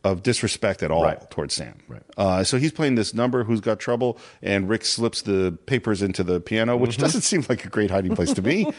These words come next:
Speaker 1: <laughs> um, but that's where they go.
Speaker 2: Well, you always hide in plain sight, man.
Speaker 1: Yeah, and enter Sidney Greenstreet, another fantastic supporting actor.
Speaker 2: Yes.
Speaker 1: What I didn't know, so he, I remembered him from Maltese Falcon,
Speaker 2: Well,
Speaker 1: which
Speaker 2: all
Speaker 1: is
Speaker 2: three of them.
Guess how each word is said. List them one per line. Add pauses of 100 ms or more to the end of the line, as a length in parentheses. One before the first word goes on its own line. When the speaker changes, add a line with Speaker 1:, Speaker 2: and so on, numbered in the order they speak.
(140)
Speaker 1:
<laughs>
um,
but
that's
where
they
go. (100)
Speaker 2:
Well,
you
always
hide
in
plain
sight,
man. (280)
Speaker 1:
Yeah, (300)
and
enter
Sidney
Greenstreet,
another
fantastic
supporting
actor.
Speaker 2:
Yes. (200)
Speaker 1:
What
I
didn't
know, (360)
so
he,
I
remembered
him
from
Maltese
Falcon,
Speaker 2:
Well,
Speaker 1:
which
Speaker 2:
all
Speaker 1:
is
Speaker 2:
three
of
them.